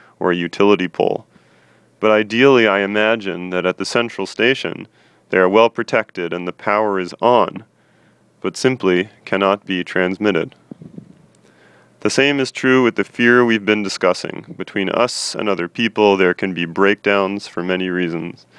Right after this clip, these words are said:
Relationships can break down. We may suffer in silence without even words to express what is happening.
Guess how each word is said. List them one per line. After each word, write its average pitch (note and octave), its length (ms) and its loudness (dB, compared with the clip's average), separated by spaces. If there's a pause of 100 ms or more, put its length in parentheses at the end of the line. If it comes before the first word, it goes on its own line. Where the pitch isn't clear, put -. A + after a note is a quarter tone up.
(360)
Relationships A2 720 0
can G2 180 -8
break F#2 300 -2
down. F2+ 420 -4 (440)
We G#2 80 0
may G2 160 4
suffer A#2 420 0
in G#2 140 -6
silence G2+ 520 -2
without G#2 380 0
even G2+ 320 -4
words G2+ 340 2
to - 140 -8
express - 560 -2
what F#2+ 140 -2
is G#2 100 -8
happening. F#2 540 -6